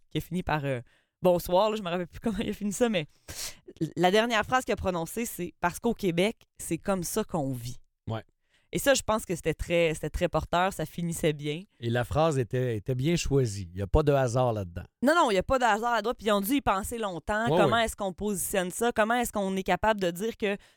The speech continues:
Speaker 1: d'une, d'une certaine façon, on défend ce que nous sommes, hein ? C'est une popo-, une proposition qui construit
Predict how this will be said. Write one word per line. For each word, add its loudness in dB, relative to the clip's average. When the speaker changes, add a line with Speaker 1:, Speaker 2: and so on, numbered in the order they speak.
Speaker 1:
d'une, -2
d'une -6
certaine 0
façon, 2
on 0
défend -2
ce -2
que 0
nous -4
sommes, -2
hein ? -6
C'est -6
une -4
popo-, -4
une -6
proposition -4
qui -20
construit -6